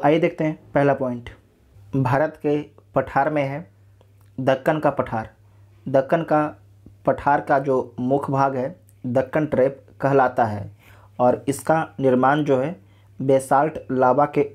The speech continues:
अपक्षय एवं अपर्दन के द्वारा हुआ है। दक्कन ट्रैप में कौन सी मिट्टी पाई जाती है? तो काली मिट्टी पाई जाती है, जो कपास के उत्पादन के लिए महत्वपूर्ण होती है। दक्कन ट्रैप का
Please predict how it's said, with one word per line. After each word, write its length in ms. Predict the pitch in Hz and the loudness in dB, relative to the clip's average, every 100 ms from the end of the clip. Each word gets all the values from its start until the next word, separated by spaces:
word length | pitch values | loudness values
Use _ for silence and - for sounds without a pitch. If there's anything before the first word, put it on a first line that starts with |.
| 135 | -2
अपक्षय 480 | 131 - 139 139 185 - - - - - - - - - | -2 0 0 0 -4 -20 -20 -20 -20 -20 -20 -20 -20 0
एवं 340 | 139 139 156 160 | 2 2 0 0
अपर्दन 460 | 131 135 135 127 151 | -2 0 0 0 0
के 240 | 147 143 143 - | -2 -4 -6 -6
द्वारा 280 | 135 131 139 | 2 4 4
हुआ 240 | 135 123 113 | 2 0 0
है। 220 | 104 95 - - - - _ - - - - - | -2 -12 -18 -20 -20 -20 _ -20 -20 -20 -16 -4
दक्कन 320 | 131 123 165 | -2 0 0
ट्रैप 220 | 151 147 151 | 2 2 0
में 80 | 151 | -2
कौन 180 | 139 | 0
सी 140 | 139 151 | 0 0
मिट्टी 280 | 139 - 135 | 0 0 0
पाई 220 | 127 143 | 2 2
जाती 280 | 147 135 135 | 2 0 -4
है? 140 | 165 - | -8 -10
तो 140 | - 123 | -8 -4
काली 300 | 131 131 147 | 0 0 0
मिट्टी 280 | 135 127 139 | -2 -2 -2
पाई 220 | 139 131 | 2 2
जाती 280 | 139 135 135 | 2 0 -2
है, 160 | 143 - - | -4 -8 -8
जो 160 | 131 123 | -2 0
कपास 440 | 131 127 135 147 | 0 0 0 0
के 120 | - 147 | -2 -2
उत्पादन 480 | 135 127 123 123 127 | -2 -2 0 0 0
के 140 | 123 | 0
लिए 260 | 135 143 - 131 | 2 2 -2 -2
महत्वपूर्ण 520 | 135 139 - 147 139 | 0 0 0 0 2
होती 300 | 123 117 117 | 0 0 0
है। 200 | 107 107 - - - - - - - - - - - - - - - - - - - | -2 -8 -16 -20 -20 -20 -20 -20 -20 -20 -20 -20 -20 -20 -20 -20 -20 -20 -20 -20 -8
दक्कन 380 | 127 139 139 165 | 0 0 2 -2
ट्रैप 280 | 151 147 143 | 0 0 0
का 140 | 147 | -2